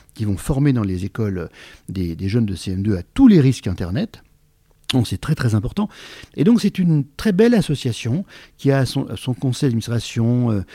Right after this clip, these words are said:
une, une professeure de médecine, un général de gendarmerie, euh, un, un chercheur, et cetera. Donc plein de gens.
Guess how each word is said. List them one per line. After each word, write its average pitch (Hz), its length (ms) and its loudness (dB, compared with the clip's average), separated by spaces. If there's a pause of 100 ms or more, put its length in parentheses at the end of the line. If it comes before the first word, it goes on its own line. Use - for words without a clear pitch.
(240)
une, 104 560 -2
une 110 200 -2
professeure 107 420 -6
de 110 100 0
médecine, 120 640 0
un 101 60 -2
général 104 400 -6
de 104 80 -6
gendarmerie, 117 920 -2
euh, 101 160 -6 (300)
un, 107 200 -6
un 104 100 -8
chercheur, 110 640 -2
et - 20 -14
cetera. 117 280 -10
Donc 113 160 -4
plein 180 200 -2
de 165 60 2
gens. 170 300 0